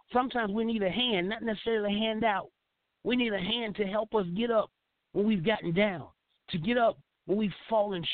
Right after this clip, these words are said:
short, to help us to get back on our feet when we lose focus, when we lose track, to redirect us of the path that we should be on. My friend, that's that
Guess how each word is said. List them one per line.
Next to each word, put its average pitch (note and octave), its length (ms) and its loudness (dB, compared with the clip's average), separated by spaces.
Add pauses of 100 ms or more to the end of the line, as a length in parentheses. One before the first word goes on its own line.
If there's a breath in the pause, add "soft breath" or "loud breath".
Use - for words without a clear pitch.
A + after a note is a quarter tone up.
short, G#3+ 260 0 (420)
to F3+ 80 -2
help B3 360 0
us G#3 120 0 (140)
to D#3 100 -4
get D#3+ 320 -4
back G#3 220 0
on A3 160 0
our F3 140 -2 (120)
feet A#3 220 -2 (320)
when G#3 120 4
we F#3+ 80 4
lose G3+ 240 0 (140)
focus, G3 320 -2 (240 loud breath)
when F#3+ 120 2
we G3 100 4
lose G3+ 280 0 (160)
track, G#3+ 240 0 (280 loud breath)
to F3+ 120 2
redirect F3 880 -2
us E3 200 2 (220 loud breath)
of F#3 140 0
the D3 120 -2 (100)
path F3+ 380 2 (260 loud breath)
that F3 120 2
we F#3+ 280 4
should B2+ 160 -4
be G3 180 4
on. F#3 320 0 (560)
My F3 220 2
friend, F3 280 2 (260 loud breath)
that's F#3+ 220 0 (100)
that E3 160 2